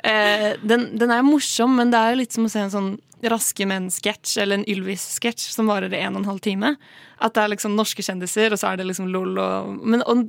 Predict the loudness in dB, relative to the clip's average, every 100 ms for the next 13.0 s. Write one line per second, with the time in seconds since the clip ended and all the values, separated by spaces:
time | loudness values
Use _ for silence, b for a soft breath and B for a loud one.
0 | 0 -2 0 -4 -2 -2 -2 -2 -2 0
1 | 0 0 B B B -4 0 0 0 0
2 | -2 -2 -4 -4 -4 -6 _ _ -20 _
3 | -2 0 0 -2 -10 -8 -4 -2 0 0
4 | -2 -4 -2 -2 -2 -2 -2 -2 -2 0
5 | 0 -2 -2 -2 2 0 -2 _ 0 0
6 | 0 0 0 b b b b 0 4 4
7 | 4 0 2 2 2 2 2 2 0 -2
8 | -2 -2 -2 0 0 0 -4 -4 -4 -4
9 | -6 -2 0 0 -4 0 0 0 -4 -4
10 | 0 2 2 0 0 2 2 0 -2 -4
11 | -6 -2 0 2 0 0 -2 0 -2 -4
12 | -4 -4 -4 -2 0 0 -2 -2 0 -2